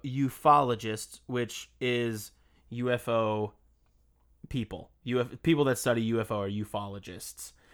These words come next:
And so this meeting is full of people talking about their own extraterrestrial experiences or theories about extraterrestrial experiences. And also there are four aliens there,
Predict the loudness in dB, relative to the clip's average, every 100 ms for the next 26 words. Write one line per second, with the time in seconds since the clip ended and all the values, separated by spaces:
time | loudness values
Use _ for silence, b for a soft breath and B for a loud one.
0 | b b b -2 0 2 2 2 2 4
1 | 4 2 0 -2 -2 -2 -4 -2 -2 0
2 | 0 0 0 2 2 0 6 8 8 6
3 | 2 -2 2 2 2 0 -2 -2 -4 0
4 | 0 0 -2 -2 -2 -6 -4 2 6 6
5 | 6 4 2 2 0 -4 -4 -4 -2 -4
6 | -4 -4 -6 -4 -2 -4 -2 -2 -2 -6
7 | B B B -4 0 2 2 0 -2 b
8 | b 2 4 4 2 4 4 2 2 0
9 | 2 -2 -2 -6 -10 -14 -18